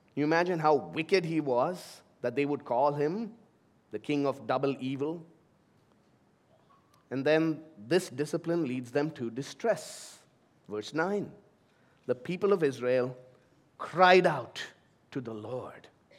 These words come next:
They cried out to the Lord. They are in distress. By the way, this is not a cry of repentance. Don't mistake it that way. We often look at that and we think,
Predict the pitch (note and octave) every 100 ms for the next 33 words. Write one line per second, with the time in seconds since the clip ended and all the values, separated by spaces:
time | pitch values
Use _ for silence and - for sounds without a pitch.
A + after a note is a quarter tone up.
0 | _ _ _ _ _ _ _ B2 B2+ -
1 | E3 F#3+ G#3+ F#3+ F#3+ F#3 D#3 D3+ D#3+ E3
2 | A#2+ G#2+ F3 F3 D3+ C#3 B2 A#2+ - E3+
3 | D3+ - - - - D3+ F#3+ B3 G#3+ E3
4 | F#3 C#3 A2 - - B2+ D#3+ B3 D4+ C4
5 | A#3 A3 G3 G3 G3 D#3+ C#3+ - D3+ F#3+
6 | C#3 F#2+ - - - - _ - F3+ F#3
7 | D3+ D3 E3 E3 D#3 C3 G#2 F2+ E2 -
8 | _ _ _ _ _ _ - - - E3
9 | F3+ F#3+ E3 F#3 G3 F3 E3 D#3 C#3+ E3